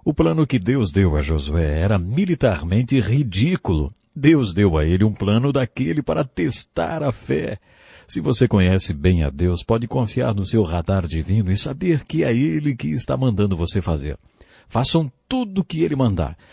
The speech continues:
Foi isso que a mãe de Jesus disse aos servos em Caná da Galileia. "Façam o que ele mandar."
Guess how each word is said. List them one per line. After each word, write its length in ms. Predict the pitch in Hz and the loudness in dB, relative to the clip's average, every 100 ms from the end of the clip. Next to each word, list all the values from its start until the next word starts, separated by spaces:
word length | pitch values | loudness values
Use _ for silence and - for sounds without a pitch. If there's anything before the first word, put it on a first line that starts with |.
| - | -20
Foi 200 | - 147 | -2 0
isso 140 | 160 - | 0 0
que 100 | 190 | 2
a 60 | |
mãe 220 | 104 123 139 | 4 2 2
de 80 | |
Jesus 400 | 90 87 80 113 | 2 2 2 0
disse 320 | 80 98 113 82 | 2 2 2 0
aos 180 | 71 | -4
servos 440 | - 87 101 120 107 | -2 0 0 0 0
em 120 | 135 | -2
Caná 380 | 139 147 107 - | 0 0 2 0
da 100 | 101 | 0
Galileia. 640 | 90 82 76 73 69 69 - _ _ _ _ _ _ _ | 0 -2 -2 -4 -4 -8 -12 _ _ _ _ _ _ _
"Façam 460 | - 139 160 185 | -4 0 0 0
o 40 | 160 | 0
que 220 | 156 127 | 2 2
ele 180 | 143 160 | 2 0
mandar." 580 | 151 151 104 131 95 | 0 0 -2 -2 -4